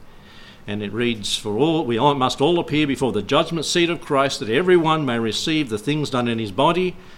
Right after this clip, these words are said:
according to that he hath done, whether it be good or bad," whether it be using your talents or not using your talents. Good or bad, it's bad not to. And in First Corinthians three, this is where it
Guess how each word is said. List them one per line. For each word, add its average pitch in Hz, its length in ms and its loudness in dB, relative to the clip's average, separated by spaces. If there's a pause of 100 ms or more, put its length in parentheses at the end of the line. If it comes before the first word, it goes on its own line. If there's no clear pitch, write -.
(100)
according 147 440 0
to 123 100 -2
that 117 180 2
he 113 120 -2
hath 104 160 -2
done, 185 360 2 (120)
whether 135 260 4
it 110 80 -2
be 117 320 2 (340)
good 196 440 4 (280)
or 156 180 2
bad," 143 500 6 (200)
whether 127 340 0
it 117 140 -4
be 120 380 0 (200)
using 180 380 4
your 175 120 4
talents 190 420 2
or 170 240 0 (120)
not 131 300 -2
using 123 400 0
your 107 140 -4
talents. 101 520 -6 (960)
Good 143 280 2
or 135 160 4
bad, 113 420 0
it's 120 160 -4
bad 131 400 0
not 139 220 -2
to. 110 240 -2 (760)
And 123 200 0
in 120 160 0
First 151 340 -2
Corinthians 131 640 -2
three, 131 480 0 (400)
this 120 160 -2
is 104 140 -4
where 120 260 0
it 120 160 -6